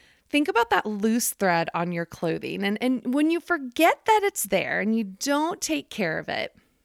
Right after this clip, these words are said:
it can get pulled just right and completely unravel the garment or the hem or the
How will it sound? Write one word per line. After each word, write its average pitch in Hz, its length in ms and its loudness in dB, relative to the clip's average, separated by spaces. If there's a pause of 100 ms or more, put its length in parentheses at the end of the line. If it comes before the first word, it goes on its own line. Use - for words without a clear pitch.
(420)
it 269 260 -6
can 381 200 -4
get 339 280 -2
pulled 208 580 -2
just 415 600 -4
right - 300 0 (560)
and 226 220 2
completely 254 1040 -4
unravel 170 800 0 (440)
the 190 100 0
garment - 540 -2
or 185 140 -2
the 180 100 -2
hem 139 460 -4
or 175 420 0 (420)
the 170 680 4